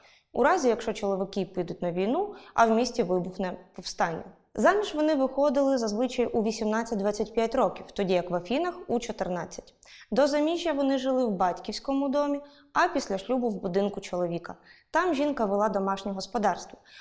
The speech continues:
Але не хатні справи, ткацтво, прядіння — ці заняття вважались низькими і були справою рабів. Навіть зовнішньо спартанки відрізнялись від жінок інших полюсів.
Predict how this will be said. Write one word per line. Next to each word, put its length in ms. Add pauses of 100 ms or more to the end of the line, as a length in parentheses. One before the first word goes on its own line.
Але 200
не 100
хатні 360
справи, 440
ткацтво, 580
прядіння — 680 (260)
ці 140
заняття 380
вважались 440
низькими 720 (240)
і 120
були 280
справою 500
рабів. 360 (360)
Навіть 300
зовнішньо 680
спартанки 840
відрізнялись 760
від 160
жінок 440
інших 420
полюсів. 460